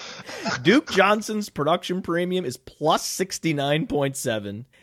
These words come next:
and his yards per touch is eight point eight. And this follows up a two thousand sixteen campaign in which his yards per touch was six point nine, number three in the N F L. Duke Johnson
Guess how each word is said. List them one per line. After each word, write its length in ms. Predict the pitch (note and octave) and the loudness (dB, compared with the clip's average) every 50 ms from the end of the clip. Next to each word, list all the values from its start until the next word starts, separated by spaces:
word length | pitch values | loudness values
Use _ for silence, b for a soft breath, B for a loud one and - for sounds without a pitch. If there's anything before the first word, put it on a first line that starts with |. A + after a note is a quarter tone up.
| B B | B B
and 180 | C3+ D3+ D#3 E3+ | 2 4 4 4
his 180 | E3+ D3+ C#3 C#3 | 4 4 4 6
yards 400 | D3+ D3+ F3+ F#3+ G#3 G3 - - | 8 10 10 10 10 8 2 -4
per 220 | - - E3 F3 | 0 2 2 2
touch 380 | E3+ - E3 E3+ F3 E3+ E3+ D#3+ | 2 2 6 8 8 8 8 4
is 160 | D3+ C3+ - | 0 0 0
eight 280 | - D3 D#3 D#3+ - - | 2 2 2 2 0 -2
point 280 | - E3+ D3+ D3+ C#3+ - _ | 0 2 2 2 2 0 _
eight. 360 | - C3+ B2+ A2 F#2 - - B B B B B B B _ | 0 0 0 0 -4 -10 -16 B B B B B B B _
And 360 | - F3 F3+ F3+ F3 F3+ F3 - | 8 10 10 10 10 8 6 2
this 240 | - D3+ G3+ A3+ - | 2 2 2 2 2
follows 500 | - - - F#3+ G3+ C4 C#4 B3 G3+ E3 D#3+ | 0 -2 0 2 4 6 6 6 6 6 6
up 160 | F3 E3+ - | 4 4 4
a 60 | E3 | 0
two 200 | D#3 - - G#3 | -2 0 -2 0
thousand 480 | F3+ - F#3+ F#3+ F#3 F3+ - F3 E3 D3+ | 2 4 4 4 4 2 0 -4 -4 -4
sixteen 520 | - - B3+ - - - - G3 E3+ D#3+ D3+ | -6 -8 -8 -6 -6 -4 0 0 2 2 2
campaign 720 | - D#3+ C#3 B2+ B2+ B2+ - C#3 A#2 A#2 A2+ A2+ A#2 B2+ B B B B B B | 2 2 2 2 0 0 -2 -2 -2 -2 -2 -4 -6 -8 B B B B B B
in 140 | C#3+ D3+ E3 | 0 4 6
which 200 | F3 F#3 F#3 - | 6 6 6 4
his 200 | F#3+ F#3 D#3+ D3 | 0 0 4 6
yards 280 | E3 E3 E3+ F3+ E3+ | 8 8 8 8 6
per 180 | - - E3+ E3 | 2 -2 -2 -2
touch 360 | - - E3 D3+ D3+ - B B B B | 0 4 4 4 4 2 B B B B
was 180 | - E3 F#3 F#3 | 0 0 2 2
six 320 | - - - F#3 F#3 - - | 0 -2 -2 -2 -2 -4 -8
point 380 | - - F3+ E3 D#3 C#3+ C3 | -2 2 2 4 2 2 0
nine, 500 | D3+ E3+ F#3 G3 F#3 E3 D3 C#3 C3+ C3 | -2 0 2 2 2 2 2 2 2 2
number 240 | C#3 D#3 D#3 D#3 D#3+ | 2 2 2 2 2
three 340 | D#3+ - - C#3+ C#3+ C#3 C#3 | 0 0 0 2 2 4 4
in 80 | C3+ C3 | 4 2
the 100 | B2+ B2+ | 2 2
N 120 | B2 B2 | 2 2
F 180 | A#2+ A2+ - - | 0 -2 -2 -2
L. 280 | A2+ G2 E2+ E2 - B B B B B B B2+ B2+ | -2 -2 -4 -6 -10 B B B B B B -12 -2
Duke 320 | A#2+ A#2 F#3+ C4+ E4+ - - | 4 8 8 8 8 6 2
Johnson 720 | D#3 B2+ F#3+ F#3 F#3+ G#3 G#3 F#3+ - - B3 A#2 - A2 | 2 6 8 10 10 8 8 4 2 -2 -2 -2 -4 -6